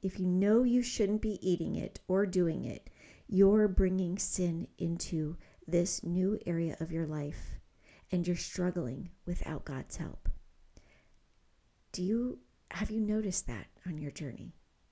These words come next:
Because if so, I want you to realize that God could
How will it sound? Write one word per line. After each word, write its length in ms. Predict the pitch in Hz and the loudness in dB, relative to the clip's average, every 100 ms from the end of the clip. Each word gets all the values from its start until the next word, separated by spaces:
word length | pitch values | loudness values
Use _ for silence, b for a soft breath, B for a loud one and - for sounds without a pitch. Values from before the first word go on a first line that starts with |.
| _ _ B B B | _ _ B B B
Because 320 | 214 220 202 | -2 -2 0
if 120 | 220 | -2
so, 320 | - 254 233 | -2 -2 -2
I 100 | 170 | -2
want 300 | 165 180 214 | -2 -4 -4
you 80 | 226 | -4
to 80 | 208 | -2
realize 720 | 175 220 226 151 - - - - B B B | 0 0 -2 -4 -8 -6 -6 -8 B B B
that 320 | 190 180 160 | -2 -2 -4
God 420 | 180 185 226 214 - | -2 -2 -2 -6 -10
could 440 | - - 233 233 | -8 -2 0 -2